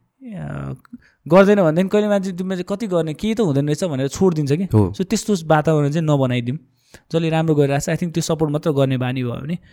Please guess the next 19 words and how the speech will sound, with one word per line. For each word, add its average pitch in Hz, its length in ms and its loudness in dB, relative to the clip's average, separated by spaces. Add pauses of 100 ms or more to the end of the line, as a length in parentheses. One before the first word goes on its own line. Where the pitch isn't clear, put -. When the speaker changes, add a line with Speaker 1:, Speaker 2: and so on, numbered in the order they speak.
(320)
Speaker 1:
पोजिटिभिटीले 139 840 -2
धेरै 107 320 -2
कुरालाई, 120 400 -6
अम, 120 680 -12 (260)
चेन्ज 120 240 2
गर्नलाई 110 280 -4
हेल्प - 180 -12
गर्छ। - 220 -20 (420)
Speaker 2:
उम्। 101 180 -4 (360)
यो, 135 340 4
अ, - 120 -12 (380)
पोलिटिक्सको 135 400 0
कुरा, 120 320 0
जहिले 113 180 -4
पनि 117 80 -6
सिस्टमको 110 420 -8
कुरा 104 200 -6
आउँदाखेरि, 92 380 -4
Speaker 1:
उम्। 117 280 -8